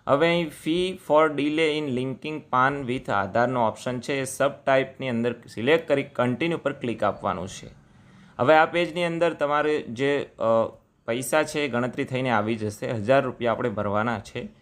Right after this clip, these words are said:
અહીં કન્ટિન્યુ પર ક્લિક આપો. હવે નીચે સ્ક્રોલ કરશો એટલે અહીં પેમેન્ટ કરવા માટેના ઘણા વે આવશે, તો એની અંદરથી ડેબિટ કાર્ડ કે કોઈ પણ સિલેક્ટ કરી શકો છો. અહીં પેમેન્ટ ગેટવેનો જે લાસ્ટ ઓપ્શન છે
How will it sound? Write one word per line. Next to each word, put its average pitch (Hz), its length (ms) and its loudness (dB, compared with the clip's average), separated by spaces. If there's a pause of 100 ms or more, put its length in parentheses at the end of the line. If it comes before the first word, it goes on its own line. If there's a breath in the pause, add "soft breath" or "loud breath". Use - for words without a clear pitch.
(400 soft breath)
અહીં 135 140 -2
કન્ટિન્યુ 156 360 2
પર 160 140 -2
ક્લિક 120 260 -4
આપો. 95 360 -2 (3500)
હવે 131 160 2
નીચે 156 300 0
સ્ક્રોલ 160 360 2
કરશો 160 340 2
એટલે 151 260 2
અહીં 151 180 -2
પેમેન્ટ 139 360 0
કરવા 147 260 4
માટેના 139 460 0
ઘણા 123 280 0
વે 113 260 2
આવશે, 104 440 -2 (520)
તો 139 120 -4
એની 156 180 0
અંદરથી 160 400 0
ડેબિટ 135 320 0
કાર્ડ 135 340 4 (220)
કે 127 100 -8
કોઈ 135 220 -2
પણ 156 220 -4
સિલેક્ટ 131 420 -4
કરી 110 180 0
શકો 107 300 -4
છો. 156 140 -2
અહીં 160 160 -2
પેમેન્ટ 160 400 2
ગેટવેનો 147 460 0
જે 165 200 0
લાસ્ટ 135 420 4
ઓપ્શન 165 440 -4
છે 160 300 -8